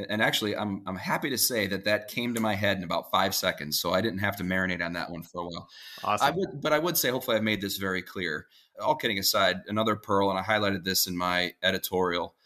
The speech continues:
Speaker 1: in I J S P T, we can't abandon the fundamentals. This is a, supposed to be a complement or an adjunct to normal training methods. It's not supposed to be a replacement. I say all the time,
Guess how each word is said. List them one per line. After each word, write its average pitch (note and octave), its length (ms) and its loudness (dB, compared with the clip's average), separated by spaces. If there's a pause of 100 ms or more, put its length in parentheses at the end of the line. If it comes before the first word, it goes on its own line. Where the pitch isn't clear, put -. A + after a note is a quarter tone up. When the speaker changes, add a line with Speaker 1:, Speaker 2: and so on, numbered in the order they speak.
(100)
Speaker 1:
in F#2+ 140 -2
I F#2 120 0
J F2+ 180 0
S F2+ 120 0
P F2 140 -2
T, E2+ 360 -4 (460)
we A2 80 -4
can't C#3+ 300 0
abandon G2 400 0
the F2+ 80 -4
fundamentals. E2 720 -8 (560)
This G#2 160 -2
is G2 160 0
a, F#2+ 120 -6
supposed - 540 0
to C3 60 -2
be G2+ 340 -2
a - 120 -10
complement G#2+ 680 -4
or E2+ 80 -8
an E2+ 140 -8
adjunct F#2+ 560 -2
to F#2+ 160 -4
normal G2+ 580 0
training F#2 400 -2
methods. - 540 -8 (200)
It's - 200 -2
not G#2 180 0
supposed G2 300 -2
to F2 80 -6
be F2+ 80 0
a E2+ 40 -2
replacement. - 540 -4 (240)
I F#2 60 -4
say F#2+ 220 2
all G2+ 180 4
the G#2 100 0
time, F2 400 0